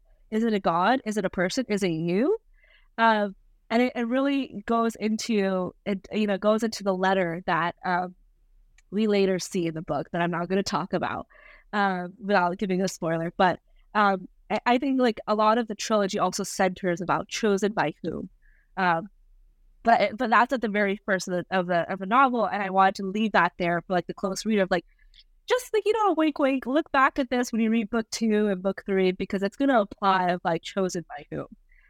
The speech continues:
Um, yeah, I think it's just fun to, like,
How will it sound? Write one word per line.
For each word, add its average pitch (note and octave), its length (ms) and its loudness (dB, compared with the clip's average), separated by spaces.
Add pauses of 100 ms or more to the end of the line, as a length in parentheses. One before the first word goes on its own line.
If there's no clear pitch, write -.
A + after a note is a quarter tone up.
(140)
Um, F#3 400 -2 (260)
yeah, G3 220 2
I G#3+ 80 -4
think D#4 160 0
it's D4 100 2
just C4+ 200 -4
fun G#3 240 2
to, A#3 120 -8
like, F#3+ 280 0